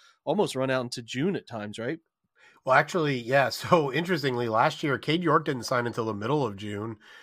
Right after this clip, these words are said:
Speaker 2: and Perrion Winfrey was actually in July. Um, and so late July, actually. So, you know, I think Jones being last makes some sense, kinda similar to Winfrey. He's a player that was considered a f-,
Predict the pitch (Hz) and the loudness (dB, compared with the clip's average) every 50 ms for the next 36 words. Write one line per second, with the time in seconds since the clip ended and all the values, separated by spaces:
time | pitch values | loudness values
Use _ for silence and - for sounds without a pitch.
0 | - - - _ - 127 120 117 107 - 143 147 156 147 123 113 117 135 139 147 | -20 -20 -20 _ -4 -2 -2 -2 0 2 4 4 4 4 4 2 2 -2 -2 -2
1 | - 147 120 110 120 123 120 107 101 - 120 117 113 110 104 95 95 90 98 117 | -2 -2 -2 0 2 2 2 2 0 -4 -8 -6 -6 -6 -6 -6 -6 -4 -2 0
2 | 135 120 87 85 - - _ _ - - - - _ _ _ - 113 110 104 104 | 0 0 -2 -4 -10 -18 _ _ -20 -20 -20 -20 _ _ _ -2 2 4 4 4
3 | 101 101 98 98 107 - 110 113 104 101 - - - - 120 113 107 104 104 101 | 4 2 0 -2 -4 -6 -6 -6 -6 -8 -10 -8 -4 -2 0 0 0 0 -2 -4
4 | 98 113 143 165 - - - 107 101 101 101 98 98 98 101 98 - - 101 92 | -2 -2 -2 -2 -4 -8 -12 -10 -8 -6 -6 -6 -6 -6 -6 -8 -10 -12 -14 -12
5 | 98 104 104 - - 127 120 113 107 107 - - - _ - - - _ _ _ | -12 -12 -10 -4 0 0 2 0 0 -2 -6 -12 -20 _ -20 -20 -20 _ _ _
6 | _ - 143 131 123 127 - - 160 156 147 135 113 - 139 123 123 131 139 139 | _ -2 2 4 4 4 4 2 0 -2 -4 -6 -4 0 0 2 2 2 2 0
7 | 127 120 131 127 120 110 104 98 101 101 104 101 113 131 127 - - 135 131 139 | -2 -2 -2 -2 -2 -4 -6 -6 -4 -4 -2 0 0 0 0 -2 -4 -6 -6 -6
8 | 131 - - 139 131 - - 139 139 135 - - 151 165 170 147 - - 147 147 | -6 -6 -6 -6 -6 -2 -2 0 0 -2 -2 -4 -4 -4 -2 -2 -2 -2 -2 0
9 | 143 131 113 113 98 113 117 113 107 - 143 131 127 123 123 110 117 - - 127 | 0 0 -2 -2 -4 -4 -6 -6 -6 -6 -4 -2 -2 -2 -2 -4 -6 -6 -4 -2
10 | 120 113 113 113 110 104 104 - - 107 95 - - 120 117 110 98 92 - - | -2 0 0 0 -2 -2 -4 -8 -10 -12 -10 -8 -6 -4 -4 -4 -4 -6 -10 -12
11 | - | -18